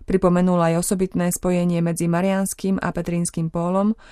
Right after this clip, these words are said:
ktoré spolu vytvárajú duchovné jadro apoštolského stolca.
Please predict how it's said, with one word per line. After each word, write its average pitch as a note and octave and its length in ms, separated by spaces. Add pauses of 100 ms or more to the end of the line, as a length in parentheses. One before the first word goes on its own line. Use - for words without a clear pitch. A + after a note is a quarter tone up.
ktoré A3+ 320
spolu A3 280
vytvárajú G#3+ 560
duchovné G3 560
jadro F3 320
apoštolského F3+ 800
stolca. D#3+ 560